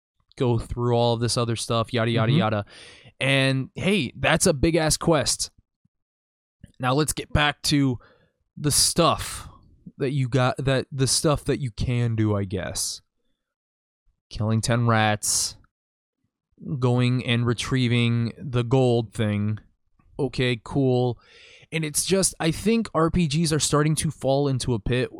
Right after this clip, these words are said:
Speaker 1: to the point where it's like, I just, I don't wanna do this stuff.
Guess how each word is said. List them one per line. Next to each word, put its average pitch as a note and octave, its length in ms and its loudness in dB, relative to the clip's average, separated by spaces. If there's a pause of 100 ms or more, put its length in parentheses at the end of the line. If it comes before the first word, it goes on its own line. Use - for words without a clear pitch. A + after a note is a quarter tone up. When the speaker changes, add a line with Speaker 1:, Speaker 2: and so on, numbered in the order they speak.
(140)
Speaker 1:
to D3 120 0
the C3 100 -2
point D3 320 0
where C3+ 140 2
it's C3+ 200 -2
like, C3 240 -2 (100)
I - 140 -6
just, - 500 -2 (960)
I D3 80 0
don't E3+ 120 2
wanna F3+ 160 4
do D#3 180 0
this D#3+ 160 0
stuff. - 500 -4